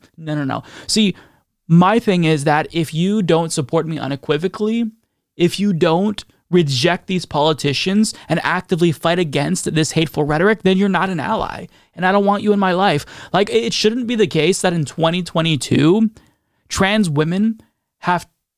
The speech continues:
to walk around wondering if they're going to be assaulted by some transphobe. It shouldn't be the case that if you're a gay couple and you forget and you're a little bit, like, too intimate, if you place your hand on your husband's shoulder while you're at the grocery store, you shouldn't have to be worried,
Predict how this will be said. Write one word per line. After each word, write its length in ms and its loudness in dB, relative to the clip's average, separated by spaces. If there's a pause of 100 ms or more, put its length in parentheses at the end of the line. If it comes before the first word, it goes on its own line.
(100)
to 80 2
walk 340 2
around 720 0 (480)
wondering 580 2
if 220 -6
they're 120 2
going 280 0
to 80 0
be 120 4
assaulted 560 0
by 220 0 (140)
some 300 -2
transphobe. 680 0 (220)
It 140 2
shouldn't 320 0
be 100 4
the 80 2
case 500 -2 (380)
that 140 2
if 200 -2
you're 120 4
a 40 4
gay 280 0
couple 480 -2 (440)
and 160 4
you 360 0
forget 520 2
and 100 2
you're 140 4
a 40 2
little 200 0
bit, 120 0
like, 200 -2
too 180 0
intimate, 260 -2
if 80 0
you 80 -2
place 300 0
your 80 -2
hand 300 2
on 80 0
your 100 0
husband's 460 0
shoulder 400 2
while 160 2
you're 100 0
at 120 -4
the 60 -6
grocery 400 -2
store, 300 0
you 100 2
shouldn't 260 -2
have 120 0
to 80 -14
be 140 0
worried, 360 2